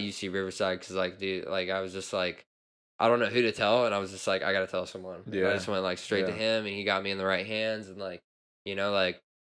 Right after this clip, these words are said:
Speaker 1: it just, it, it was a struggle, but it changed my life, you know what I mean?
Speaker 2: Yeah. And I'm, I'm happy you did that, man. You know, I don't,
Speaker 1: Yeah.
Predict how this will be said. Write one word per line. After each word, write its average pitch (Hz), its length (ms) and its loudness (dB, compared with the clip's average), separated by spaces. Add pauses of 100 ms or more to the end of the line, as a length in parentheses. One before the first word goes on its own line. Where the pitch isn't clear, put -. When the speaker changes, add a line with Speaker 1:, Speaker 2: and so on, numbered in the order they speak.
(120)
Speaker 1:
it 98 180 0
just, - 400 -8
it, 101 360 0 (580)
it - 60 0
was 120 160 2
a 117 40 -2
struggle, 120 460 4
but 101 380 2 (120)
it 92 140 -12
changed 104 300 0
my 98 80 -2
life, 95 360 0
you 95 60 -10
know 95 80 -4
what 95 80 0
I 92 60 -2
mean? 98 100 2
Speaker 2:
Yeah. 90 140 0 (300)
And 98 120 0
I'm, 113 140 2
I'm 117 240 4
happy 120 260 8
you 110 120 6
did 104 200 4
that, 85 200 6
man. 85 460 -4
You 87 120 -4
know, 87 160 0
I 90 80 6
don't, 98 140 6
Speaker 1:
Yeah. - 60 2